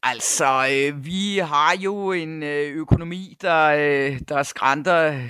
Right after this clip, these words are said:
ganske gevaldigt i øjeblikket, og det har den nok gjort de sidste ti år, ikke? Eller tyve måske. Vi har, øh, vi har treogtredive procent arbejdsløshed, og, og, øh, det bliver ikke bedre af, at vores, øh, vores nationaliserede, øh,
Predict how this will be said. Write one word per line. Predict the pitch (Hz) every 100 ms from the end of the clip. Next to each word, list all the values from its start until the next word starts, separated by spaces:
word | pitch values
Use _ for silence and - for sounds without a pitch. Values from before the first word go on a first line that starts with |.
| -
ganske | 143 139 - 170 160 131 120 127 -
gevaldigt | 135 139 107 160 143
i |
øjeblikket, | 143 135 143 147 139 156
og | 139
det | 147 147
har |
den | 143
nok | 143 139
gjort | - 139 143
de |
sidste | 147 160 143 -
ti | 160
år, | 131 - 165
ikke? | 190 - _ _
Eller | - 139
tyve | 143 - 160 156
måske. | 165 - 160 135 _ _ _ _ _
Vi | - 123 135
har, | 143 147 143 147 143
øh, | 139 135 113 123
vi | 135
har | 143 143 139
treogtredive | - 156 160 - 156
procent | 151 170 165 147 143
arbejdsløshed, | 123 131 165 175 156 160 156 113
og, | 139 131 135 120 - _ _ _ _ _ _ _
og, | - 127 131 127
øh, | 127 117
det | 127
bliver | 143
ikke | 143 147
bedre | 165 160 165
af, | 156
at | 151 147
vores, | 139 139 143 -
øh, | 135 131 131 123
vores | 131 131 - - - 120
nationaliserede, | - 143 143 147 143 143 - 165 156 151 151
øh, | 139 131 120 113 131